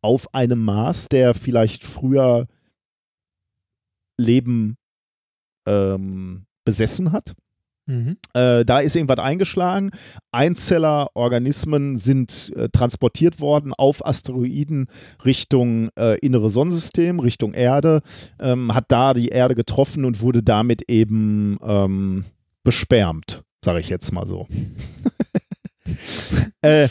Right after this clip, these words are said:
Speaker 1: und auch da, ne, auch für diese, diese Überlegung ist diese Forschung natürlich spannend. Du, man sieht also, ähm, es gibt Einzeller, die halten fünfhundert Tage im Weltraum aus. Das würde eben reichen, ne, um, um möglicherweise au-,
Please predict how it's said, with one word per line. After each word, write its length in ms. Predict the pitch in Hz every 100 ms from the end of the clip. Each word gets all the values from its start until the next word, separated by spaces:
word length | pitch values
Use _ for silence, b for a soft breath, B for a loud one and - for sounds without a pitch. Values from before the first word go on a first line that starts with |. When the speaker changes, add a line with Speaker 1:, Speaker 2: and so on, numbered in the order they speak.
| -
Speaker 1:
und 160 | 185
auch 100 | 175
da, 380 | 160 - 302 131
ne, 300 | 113 147 165
auch 120 | 147
für 120 | 156 147
diese, 520 | 180 226 214 170 135
diese 240 | 139 160
Überlegung 460 | 165 139 135 202 214
ist 160 | 160
diese 160 | 175 160
Forschung 300 | - 185 185
natürlich 260 | 156 - 135
spannend. 540 | - 117 156 302 - _ -
Du, 80 | 131 -
man 160 | 139
sieht 320 | 123 180 -
also, 580 | - 196 202 214 208 202 -
ähm, 680 | 147 151 151 151 151 151 139
es 80 | 127
gibt 160 | 196 -
Einzeller, 440 | 120 151 - 190
die 140 | 170 151
halten 460 | 139 170 175 170
fünfhundert 600 | - 170 180 - 170 170
Tage 400 | - 131 127 147
im 300 | 147 139 151
Weltraum 460 | 127 135 117 113 107
aus. 380 | - 110 208 - B B -
Das 120 | 123
würde 220 | 139 170
eben 180 | 160 175
reichen, 480 | 156 147 123 - 90
ne, 220 | 98 117
um, 320 | 107 110 104
um 160 | 95 101
möglicherweise 680 | 110 113 104 101 101 104
au-, 140 | -